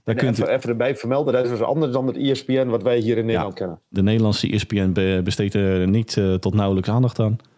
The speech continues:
Speaker 2: Maar die
Speaker 1: E S P N
Speaker 2: player is ook iets anders dan die pl-, die E S P N app die we hier in Nederland hebben.
Speaker 1: Ja, de E S P N Player is een soort, eh, nou, noem het een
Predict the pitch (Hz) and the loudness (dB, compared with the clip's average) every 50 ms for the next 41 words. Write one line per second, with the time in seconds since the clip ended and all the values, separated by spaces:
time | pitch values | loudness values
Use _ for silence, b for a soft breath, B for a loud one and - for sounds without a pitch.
0 | b b b b _ - 104 101 - 120 113 107 - 143 156 151 147 135 127 120 | b b b b _ -4 -2 0 0 0 0 0 0 0 2 2 2 2 2 2
1 | 131 131 117 123 101 135 127 131 143 127 104 127 120 127 123 117 123 120 117 113 | 0 0 0 0 0 0 0 0 0 0 0 -2 -2 -2 -2 -2 -2 -2 -4 -4
2 | - 131 135 110 123 123 123 117 120 - 131 139 127 127 113 - - 131 135 139 | -2 -2 -2 0 0 0 0 0 0 0 0 0 0 0 -2 -2 -2 0 0 0
3 | 135 - 123 127 107 113 113 113 110 110 117 113 117 107 110 113 107 101 95 92 | 0 0 -2 -2 -2 -2 -4 -2 0 0 0 0 0 0 0 -2 -2 -4 -4 -4
4 | 92 87 90 92 87 69 - - 92 - - 117 120 117 104 - - 107 107 104 | -4 -4 -2 0 0 -2 -2 -4 -6 -2 0 0 0 0 0 0 0 2 2 2
5 | - 113 107 107 101 101 98 101 98 - - 95 92 87 85 - 90 85 80 80 | 2 0 2 2 2 2 2 2 0 0 0 0 0 0 -2 -2 -4 -2 -2 -2
6 | 80 82 85 85 87 90 90 87 87 - 87 82 85 | 0 0 0 0 2 2 0 0 -2 -2 -2 -2 -2